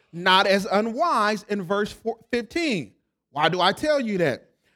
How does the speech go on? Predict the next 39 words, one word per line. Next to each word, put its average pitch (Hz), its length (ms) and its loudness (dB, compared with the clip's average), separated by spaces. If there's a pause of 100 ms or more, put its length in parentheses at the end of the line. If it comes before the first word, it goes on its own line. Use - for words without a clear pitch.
(120)
Because 214 300 0
the 196 100 4
difference 302 580 -2
between 254 540 -4
a 196 100 0
person 269 400 -2
who 226 200 -4
is 175 180 -4
unwise 202 880 0 (280)
and 202 120 4
a 180 80 2
person 262 420 0
who 202 220 -8
is 175 180 -4
foolish 277 680 -4
in 190 120 -8
the - 160 -14
economy 254 500 -4
of 180 160 -4
God 165 460 -4 (280)
is 196 160 0
the 196 80 0
difference 262 440 -2
between 226 400 -6
someone 240 420 -6
who 202 180 -6
is 156 220 -6
ignorant 381 540 -6 (260)
and 208 100 -2
someone 226 440 -4
who 208 140 -6
is 175 100 -4
in 180 180 -8
opposition 190 720 -4
to - 140 -20
the 143 100 -10
will 135 220 -8
of 117 100 -10
God. 110 240 -12